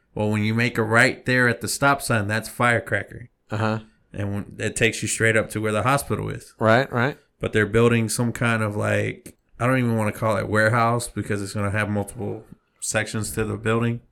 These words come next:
Speaker 1: But it's some kind of fucking industrial building that they're
Speaker 2: Okay.
Speaker 1: building there. And so that, there's that construction going on. On the left-hand side, after, or b-, right just before that, you can barely get a glimpse until you turn into the neighborhood.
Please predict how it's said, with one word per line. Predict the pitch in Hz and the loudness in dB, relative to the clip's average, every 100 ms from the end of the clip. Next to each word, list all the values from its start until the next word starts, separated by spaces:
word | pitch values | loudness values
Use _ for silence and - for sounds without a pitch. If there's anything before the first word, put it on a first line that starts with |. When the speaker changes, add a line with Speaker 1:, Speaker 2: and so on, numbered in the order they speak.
| - - - | -20 -20 -12
Speaker 1:
But | 107 110 - | -2 0 0
it's | - - | 0 2
some | 139 | 2
kind | 135 135 123 | 2 2 2
of | 110 | 0
fucking | 120 113 110 107 104 101 - | 0 0 -2 -2 -4 -8 -8
industrial | 107 101 120 113 - 104 101 95 - - - | -4 2 2 2 0 0 0 -4 -10 -20 -4
building | 117 104 101 104 - _ _ - | 0 0 -2 -12 -20 _ _ -6
that | 98 | -4
they're | 104 | -2
Speaker 2:
Okay. | 110 | -2
Speaker 1:
building | 104 98 98 | -2 -2 -4
there. | 95 - _ _ - | -8 -12 _ _ -8
And | 104 101 101 104 110 - _ _ | -4 -2 -4 -6 -10 -16 _ _
so | - 110 | -2 0
that, | 110 101 | 0 2
there's | 117 117 | 2 4
that | 123 135 | 4 2
construction | - 117 117 107 - | 2 -4 -2 -2 -4
going | - 107 104 | -4 0 2
on. | 104 104 104 - | 2 0 -4 -4
On | 113 104 | 0 0
the | |
left-hand | 101 143 180 160 123 120 | 2 4 6 6 4 2
side, | 131 117 117 | 2 2 2
after, | 117 117 139 - - | 2 0 -2 -4 -4
or | 117 110 107 | -2 0 -2
b-, | - 104 - | -4 -10 -4
right | 117 123 - 98 | 0 0 -4 -6
just | 120 131 147 - | 2 6 4 2
before | 127 120 131 123 | -2 2 4 4
that, | 113 | 4
you | 110 | 0
can | 107 107 | -2 0
barely | 110 113 | 4 4
get | 113 110 | 2 -2
a | |
glimpse | 107 113 113 - | -2 -2 -2 -4
until | 123 107 | -4 -2
you | 104 | 0
turn | - 107 | 0 0
into | 104 - | 0 -4
the | 110 | -2
neighborhood. | 107 107 104 107 | 0 0 0 -2